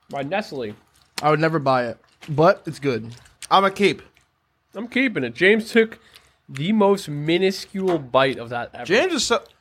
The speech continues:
Speaker 1: Eat the whole damn thing.
Speaker 2: No, thank you. Uh, I keeping it, though. I'm keeping it.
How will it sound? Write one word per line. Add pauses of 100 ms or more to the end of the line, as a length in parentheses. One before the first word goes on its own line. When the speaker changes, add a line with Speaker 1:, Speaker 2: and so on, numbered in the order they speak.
(160)
Speaker 1:
Eat
the
whole
damn
thing.
Speaker 2:
No,
thank
you. (840)
Uh,
I (540)
keeping
it,
though. (500)
I'm
keeping
it.